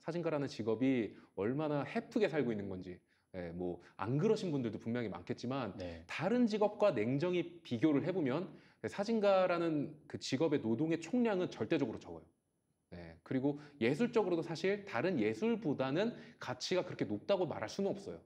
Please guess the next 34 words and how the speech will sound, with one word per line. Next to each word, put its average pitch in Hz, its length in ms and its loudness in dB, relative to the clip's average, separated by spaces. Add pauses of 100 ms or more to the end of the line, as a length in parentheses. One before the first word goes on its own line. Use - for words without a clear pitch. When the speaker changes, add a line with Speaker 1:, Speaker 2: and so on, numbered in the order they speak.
(140)
Speaker 2:
음. 92 240 -16
Speaker 1:
뭐 98 140 -6
미술이라든지 107 960 0
Speaker 2:
네. 110 100 0
Speaker 1:
음악이라든지 123 920 -2 (240)
뭐 98 240 -2
무용이라든지 123 680 2
이런 131 200 -2
거에 147 240 0
비해서는 107 680 -4 (280)
그렇게 151 440 -2 (140)
사회적으로 180 640 0
인정을 147 600 0 (240)
뭐 104 220 0
그렇게 127 240 -4
크게, 175 500 -2 (220)
어, 87 380 -10 (120)
안 107 200 -4
해주는 147 300 0
그런 117 180 -4
것도 101 180 -8
있기 98 180 -10
때문에, 101 460 -4 (540)
물론 113 440 -2 (160)
이건 120 200 -8
제 - 140 -18
생각입니다. 123 800 -2
Speaker 2:
음. 92 80 -12
Speaker 1:
여러분들의 107 380 0
<laughs> 175 160 -2
생각은 170 140 2
다를 - 180 0
수 - 100 -4
있고, 123 420 -2